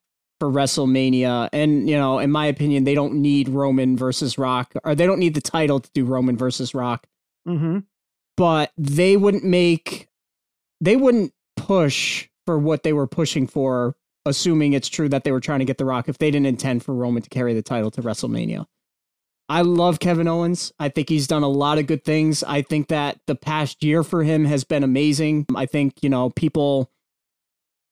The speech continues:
Speaker 1: he's one of those guys that was put on the back burner for so long, and his loss to Steve Austin, I said this, I think right after WrestleMania, was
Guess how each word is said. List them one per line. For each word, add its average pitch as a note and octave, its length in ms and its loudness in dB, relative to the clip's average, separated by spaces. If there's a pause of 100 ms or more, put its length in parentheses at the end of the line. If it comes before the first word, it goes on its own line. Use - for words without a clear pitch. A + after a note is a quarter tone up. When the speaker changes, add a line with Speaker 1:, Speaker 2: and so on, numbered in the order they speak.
(420)
Speaker 1:
he's F3+ 160 0
one C4 100 4
of C#4+ 60 6
those B3 100 4
guys G3+ 280 2
that F#3+ 140 2
was D#3+ 120 2
put F#3+ 160 0
on F#3 140 2
the D#3+ 60 2
back D#3 260 0
burner D#3+ 240 0
for C#3+ 180 -2
so E3+ 300 0
long, D3+ 560 0
and C#3 360 -2
his F3 360 0
loss D#3 420 2
to C#3+ 120 -6
Steve D#3 280 0
Austin, D3 460 0
I B2 80 0
said D3 320 -2
this, D#3+ 280 -2
I C#3+ 80 -6
think D3+ 220 -2
right D3+ 280 0
after D3+ 300 -2
WrestleMania, C#3+ 760 0
was B2+ 640 -2